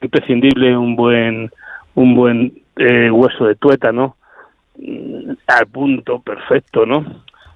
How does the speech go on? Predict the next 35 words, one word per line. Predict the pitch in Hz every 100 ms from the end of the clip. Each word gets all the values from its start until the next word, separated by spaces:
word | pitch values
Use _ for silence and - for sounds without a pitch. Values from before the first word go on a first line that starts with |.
| _
Luego, | 135 123 127
pues | 127 -
también, | 113 110 120 123 120 120 _ _ _
eh, | - 120
nos | 120 120 -
iríamos | 120 120 120 120 120
a |
unos | 117 117
buenos | 107 117 107
costillares, | - 110 - 113 139 139 -
aparte | 107 - 107 113
de | 107
los | 107
morcillos, | - 101 160 156 139 139 - _ - - -
en | 120
fin, | 143 151 113 _ _ _ -
todo | 160 160
esto, | 160 - 165
pues, | 143 139 131 - - _ - -
en, | 127 131 -
en | 123 127
varias, | 151 147 131 117 - _ _ - _ -
en | 127 127
varios | 156 135
vuelcos, | 104 104 101 107 101
¿no? | 127 147 - - - - _ -
Se | 123
trata | 151 151 151
de | 143
que | 139
la | 131
gente, | - 143 - 135
como | - 127 127
decía | 120 - 131
antes, | 123 - 113